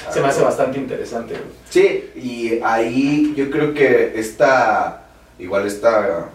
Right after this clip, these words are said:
Speaker 2: este problema, este conflicto que presentó el protagonista, tiene mucho que ver con la, con la llegada de Demian. Es la, yo, yo siento que Demian, eh, el personaje retrata este, este libre albedrío, este raciocinio que nos entra más o menos en esa edad en la que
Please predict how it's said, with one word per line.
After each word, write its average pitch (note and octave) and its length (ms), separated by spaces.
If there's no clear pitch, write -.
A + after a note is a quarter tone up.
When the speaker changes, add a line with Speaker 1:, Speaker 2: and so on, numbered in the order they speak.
Speaker 2:
este A2+ 180
problema, G#2+ 520
este B2+ 340
conflicto A2+ 580
que - 80
presentó G#2+ 880
el - 100
protagonista, F#2+ 1040
tiene A#2 220
mucho A#2 280
que A#2 80
ver G#2+ 160
con A2+ 180
la, - 400
con G2 100
la F#2+ 100
llegada G2+ 260
de G#2+ 120
Demian. G#2+ 320
Es G2+ 160
la, G#2 420
yo, G#2 460
yo G#2+ 120
siento A2 300
que G2+ 80
Demian, G2+ 480
eh, G2 280
el F#2 60
personaje G#2 600
retrata - 760
este, A2+ 840
este - 260
libre A#2+ 240
albedrío, G2+ 560
este A#2+ 180
raciocinio A2 760
que D#3 80
nos - 180
entra A2+ 180
más B2 160
o C3 60
menos B2 180
en G2+ 100
esa A2+ 160
edad A2 180
en C3+ 80
la C3+ 140
que G2 100